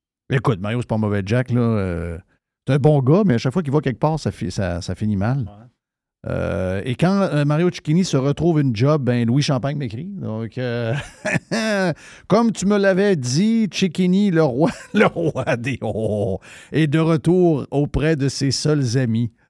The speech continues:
Speaker 1: <laughs> C'est incroyable. Euh,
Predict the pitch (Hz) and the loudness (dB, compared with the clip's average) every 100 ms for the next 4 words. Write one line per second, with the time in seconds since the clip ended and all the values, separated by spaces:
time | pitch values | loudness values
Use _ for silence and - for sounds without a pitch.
0 | - - - - - - - - - - | -16 -16 -14 -18 -16 -2 -2 -2 -6 -6
1 | - 131 - 113 - 127 92 - - - | -4 -6 -4 -8 -6 -6 -6 -12 -10 -4
2 | 120 98 87 90 95 _ _ _ _ _ | -2 -2 -2 -4 -6 _ _ _ _ _
3 | - 135 156 156 151 151 143 139 131 127 | -2 2 4 4 2 2 2 2 2 2
4 | 120 110 104 | 0 0 -4